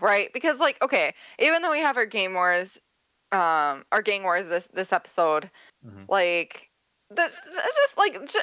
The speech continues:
Speaker 1: I feel like a lot of it is just kind of contrived. Like,
Speaker 2: Mm-hmm.
Speaker 1: for example, um, the leader of the, what are, the Red
Speaker 2: Red
Speaker 1: Angels? What,
Speaker 2: Angels, uh-huh.
Speaker 1: <sighs> yeah. Um, that guy, like, I mean, somebody ends up dead and just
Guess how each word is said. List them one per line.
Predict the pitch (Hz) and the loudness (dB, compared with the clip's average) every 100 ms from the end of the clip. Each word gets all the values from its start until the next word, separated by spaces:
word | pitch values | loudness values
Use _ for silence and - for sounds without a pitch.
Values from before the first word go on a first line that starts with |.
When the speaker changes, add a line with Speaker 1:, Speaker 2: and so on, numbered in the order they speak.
| - | 0
Speaker 1:
I | 302 415 | 0 2
feel | 466 494 | 2 4
like | 381 | 4
a | 285 | 2
lot | 285 269 | 4 4
of | 254 | 2
it | 247 | 0
is | - 220 | 0 0
just | 220 214 | 0 0
kind | - 185 | 0 -2
of | 160 | -4
contrived. | 185 160 147 - - 160 - - - | -8 -4 -2 0 -2 -6 -16 -8 2
Like, | 240 220 | 2 2
Speaker 2:
Mm-hmm. | - | 2
Speaker 1:
for | 269 | 2
example, | 247 214 214 185 185 165 160 - | 2 0 0 0 2 4 4 2
um, | 170 170 156 151 | 2 2 0 -4
the | 196 196 170 | -2 2 2
leader | 185 185 175 | 0 2 2
of | 165 160 _ _ _ | 0 -4 _ _ _
the, | 202 190 _ | -10 -10 _
what | 185 220 | -2 0
are, | 220 220 | 0 -4
the | 202 | -6
Red | 190 214 202 202 202 | -2 -2 -2 -6 -4
Speaker 2:
Red | 208 208 | -2 -2
Speaker 1:
Angels? | 208 | -4
What, | 208 - | -6 -6
Speaker 2:
Angels, | 196 - | -10 -18
uh-huh. | 101 | -20
Speaker 1:
<sighs> | - _ - | -20 _ -4
yeah. | 147 - - - - - - | -2 -4 -8 -20 -20 -14 -2
Um, | 202 196 190 180 - | 2 4 2 0 0
that | 214 240 | 0 2
guy, | 277 247 247 247 | 2 2 2 0
like, | 214 175 165 - _ _ _ _ - | 0 0 -2 -10 _ _ _ _ -2
I | - | -2
mean, | 285 277 262 - _ - | 0 0 -2 -6 _ -10
somebody | - 294 302 294 - | -4 -2 0 0 0
ends | 240 226 | 0 -2
up | 202 | -2
dead | 196 180 185 - | 0 2 0 -2
and | 202 185 | -4 -2
just | 202 - | -4 -4